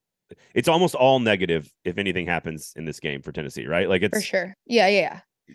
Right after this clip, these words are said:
Speaker 1: y-,
Speaker 2: But
Speaker 1: you, you, you win by four touchdowns. That's what you're supposed to do. So
Speaker 2: Also, like, a very backloaded schedule, but I do think there's a lot, I do think that there's a lot of upside for momentum. I mean, there's, like, there's something about going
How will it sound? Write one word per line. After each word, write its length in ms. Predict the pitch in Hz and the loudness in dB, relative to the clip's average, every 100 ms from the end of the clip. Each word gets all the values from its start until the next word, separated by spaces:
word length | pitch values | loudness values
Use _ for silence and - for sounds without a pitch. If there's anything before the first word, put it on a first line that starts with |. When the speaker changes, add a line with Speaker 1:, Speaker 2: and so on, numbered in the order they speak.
| _ | _
Speaker 1:
y-, 80 | 107 | -2
Speaker 2:
But 160 | 226 123 | 2 2
Speaker 1:
you, 60 | 123 | 0
you, 140 | 123 - | -6 -2
you 120 | 127 | 2
win 120 | 139 | 4
by 100 | 131 | 4
four 220 | 113 131 | 4 2
touchdowns. 340 | 127 117 113 95 | 2 0 0 0
That's 160 | 104 | -2
what 80 | 110 | -2
you're 80 | 101 | -4
supposed 300 | - 90 - | 0 -2 -2
to 80 | 71 | -10
do. 160 | 50 - - _ _ - | -12 -16 -20 _ _ -4
So 80 | - | 2
Speaker 2:
Also, 360 | 233 233 240 | 4 4 2
like, 180 | 226 220 | 2 2
a 60 | 208 | 0
very 240 | 208 196 | 2 2
backloaded 600 | 196 196 196 190 180 180 | 2 2 2 -2 -2 -8
schedule, 440 | - 190 175 202 | -2 -2 2 0
but 100 | 185 | 2
I 80 | 180 | 0
do 140 | 180 185 | 0 -4
think 180 | 190 | -6
there's 180 | 175 170 | -6 -4
a 60 | 180 | -2
lot, 300 | 170 170 - _ _ - | 2 2 0 _ _ -6
I 100 | 190 | -4
do 180 | 180 202 | -4 -6
think 220 | 202 196 | -4 -6
that 80 | 175 | -2
there's 320 | 190 180 175 | 0 0 -2
a 60 | 175 | -2
lot 260 | 170 170 | 0 0
of 80 | 175 - | -2 -4
upside 500 | 165 - 190 180 - | -8 -2 0 0 0
for 300 | 185 170 170 _ _ _ - | -2 -2 -4 _ _ _ -4
momentum. 580 | 190 214 233 220 190 | 0 2 2 2 0
I 60 | 185 | 0
mean, 160 | 196 190 | 0 0
there's, 240 | 185 190 | 0 0
like, 180 | 185 175 | -2 0
there's 180 | 208 - | -2 0
something 280 | 233 240 | 0 0
about 280 | 208 202 190 | 2 4 4
going 360 | 202 196 185 | 2 0 0